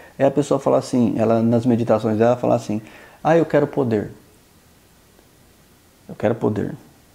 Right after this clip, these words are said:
Não, eu, mas é, é feio, é feio. É feio, é feio falar que eu quero isso ou que eu quero aquilo. Mas você quer. Você, nas suas reflexões, veio aquela to-, aquela coisa à tona. "Ah, eu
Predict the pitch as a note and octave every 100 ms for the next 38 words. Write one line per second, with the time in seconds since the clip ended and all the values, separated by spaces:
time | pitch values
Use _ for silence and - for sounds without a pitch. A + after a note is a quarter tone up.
0 | - D3 - - - - A#2 - - A2+
1 | - - G#2+ C#2+ - - - - - -
2 | - - - _ _ - - - _ _
3 | _ _ _ _ _ _ _ - - G#2+
4 | G2 - A#2 A#2+ A#2 A2+ A#2 A#2+ A2+ A2+
5 | G#2+ G#2+ A#2+ A#2+ A#2 A2+ A2 - F#3+ E3
6 | C3 - F#3+ E3 - - - _ _ _
7 | _ _ - C#3 - - - _ _ _
8 | _ _ _ _ _ - A2 - D3+ -
9 | - A#2 A#2 - A2+ - C3+ D#3 - -
10 | - - _ _ _ - A2+ G#2 D3 C#3+
11 | - A#2 G#2 - A#2 - - A2 - A2
12 | G#2+ G2+ - G2 F#2 G#2+ - _ _ _
13 | _ _ _ _ - G#2 B2